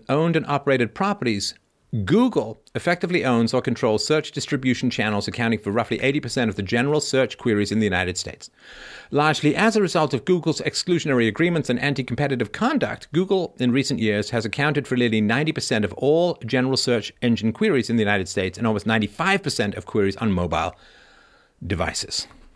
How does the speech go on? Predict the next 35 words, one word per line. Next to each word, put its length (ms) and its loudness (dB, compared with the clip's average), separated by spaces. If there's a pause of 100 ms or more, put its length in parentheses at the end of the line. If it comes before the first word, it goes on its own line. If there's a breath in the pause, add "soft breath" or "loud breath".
(300)
And 320 0
yeah, 280 2
I, 200 2
I 120 2
did 300 -4
give 140 0
Windows 240 2
Phone 200 -2
a 40 -2
try, 220 -4 (260)
and 300 -2
I 60 2
actually 180 -4
thought 140 -2
it 40 0
was 120 -6
pretty 200 -4
good, 140 -12 (240)
um, 160 -6
particularly 400 -2
how 140 -2
it 60 -6
could 100 -4
output 240 -6
to 100 -6
a 40 -6
T 180 -6
V. 120 -2
I 40 -4
just 140 -6
think 100 -2
it's 20 -16
kinda 140 -6
cool, 180 2
right? 180 -2